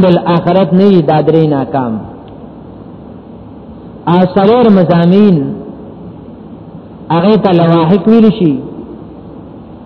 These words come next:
اول جهاد فی سبیل اللہ تعالی، دویم الانفاق فی سبیل اللہ تعالی، دریم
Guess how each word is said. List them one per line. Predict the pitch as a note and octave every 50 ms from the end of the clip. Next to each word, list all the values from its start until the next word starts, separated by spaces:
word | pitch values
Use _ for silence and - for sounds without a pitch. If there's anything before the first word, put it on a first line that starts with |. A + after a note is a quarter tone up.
| - - - - - - - - - - - D#3+
اول | E3 F3 F3+ F#3+ G#3 A3+ A#3+ B3+ B3+ B3 - - - - - - - - - - - - - - - - - - - - - - - - - - - - - - - - C3
جهاد | D3+ G3 G3 F#3+ G3+ A3 A#3+ A#3+ G#3+ F3 - -
فی | F#3+ G3 F#3 -
سبیل | F#3+ F3+ F3+ G3+ G#3 G3+ F#3 F3+
اللہ | F3 E3+ E3+ F3+ F3+ F3+ F3+ F3+ E3 D#3+ D3+ -
تعالی، | - D#3 D#3 D#3+ F#3 G3 G3+ F#3+ E3+ D3 B2 A#2+ - - - - - - - - - - - - - - - - - - - - - - - - - - - - - - - - - - - - - - - - - - - - - - - - - -
دویم | C#3+ C#3+ D3+ F#3+ G#3+ A#3+ B3+ A#3+ A3 - -
الانفاق | G#3+ G#3 A3 A3 G#3 G#3+ G3+ G3 D#3+ - G#3 G#3+ A#3 A#3 A3 A3 -
فی | F3 F#3 F#3 F3
سبیل | - F3 F3+ F3+ F#3 F#3 F3 E3+
اللہ | D#3+ D#3 D#3 D#3+ E3+ E3+ E3+ E3 D#3 D3+ -
تعالی، | D3+ D3+ D#3 F#3+ F#3 F#3+ F3+ D#3 C3+ A#2+ G#2+ - - - - - - - - - - - - - - - - - - - - - - - - - - - - - - - E2 E2 - - - - - - - - - - - - - - - - B2+ C#3
دریم | D#3 F3+ G3 G#3+ A3 A3 G3 E3+